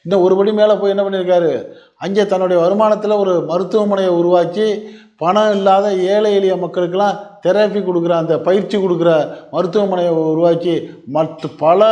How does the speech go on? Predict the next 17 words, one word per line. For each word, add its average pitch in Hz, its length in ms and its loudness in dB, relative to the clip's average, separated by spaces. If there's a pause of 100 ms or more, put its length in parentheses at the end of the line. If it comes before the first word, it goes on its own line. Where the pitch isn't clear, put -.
(380)
நோயாளிகளுக்கும் 196 760 0
உதவி 202 200 -2
செய்யக்கூடிய 170 480 -2
ஒரு, 151 140 -2
ஒரு 151 160 0
மனிதனாகவும் 165 460 0
இருக்கிறாரு. 143 380 -2 (220)
அப்போ 135 220 -14
பாருங்க, 180 340 2 (380)
தன் 165 260 -6
பிள்ளை 196 260 0
மாதிரி 202 340 0
வேற 180 200 0
யாரும் 180 320 0
பாதிக்கப்பட்டக்கூடாதுங்கிற 170 1160 0 (300)
நல்லெண்ணம் 196 580 0
நினைக்கக்கூடிய 160 520 -4